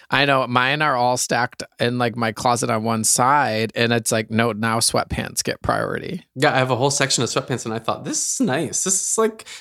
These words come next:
Speaker 2: this is
Speaker 1: I
Speaker 2: just
Speaker 1: got
Speaker 2: coming, becoming more acquainted with myself." Really.
Speaker 1: I got, I got, my mom got me sweatpants for Christmas, honey, and they were a pair that I wanted.
Speaker 2: You
Speaker 1: They
Speaker 2: wanna
Speaker 1: got a
Speaker 2: see what
Speaker 1: po-
Speaker 2: sweatpants I'm wearing right now?
Speaker 1: No.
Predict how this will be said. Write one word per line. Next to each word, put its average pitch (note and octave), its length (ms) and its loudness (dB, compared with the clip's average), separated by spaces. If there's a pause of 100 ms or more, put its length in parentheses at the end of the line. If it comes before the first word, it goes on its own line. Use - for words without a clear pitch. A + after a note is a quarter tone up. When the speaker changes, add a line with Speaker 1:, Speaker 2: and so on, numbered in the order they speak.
(100)
Speaker 2:
this G#3+ 180 4
is D#4+ 100 4
Speaker 1:
I C#3 120 6
Speaker 2:
just D#3 260 6
Speaker 1:
got - 220 2 (300)
Speaker 2:
coming, G3+ 440 4
becoming G3+ 340 2
more F#3+ 140 4
acquainted C#3 540 -2
with A#2+ 160 -8
myself." - 600 -6 (120)
Really. A#2+ 140 -2
Speaker 1:
I B2 180 6
got, F#3 320 2 (100)
I C#3+ 160 0
got, F#3+ 300 -2
my D3+ 180 2
mom G3+ 280 2
got G#3 200 0
me G3+ 120 4
sweatpants G3 600 2
for F3+ 100 -4
Christmas, G#3 460 0
honey, D#3 260 2
and D#3 120 0
they E3+ 140 2
were F3 160 4
a D3+ 60 0
pair E3 260 2
that E3 120 2
I D#3+ 140 4
wanted. E3 460 0 (400)
Speaker 2:
You B2 100 -2
Speaker 1:
They B2+ 60 4
Speaker 2:
wanna B2+ 140 6
Speaker 1:
got C#3 40 6
a B2 40 4
Speaker 2:
see C3+ 60 4
what B2+ 120 6
Speaker 1:
po- - 180 2
Speaker 2:
sweatpants C3+ 400 0
I'm A#2 120 0
wearing A#2+ 200 0
right B2 160 0
now? C#3 300 -2 (260)
Speaker 1:
No. G#2+ 520 -4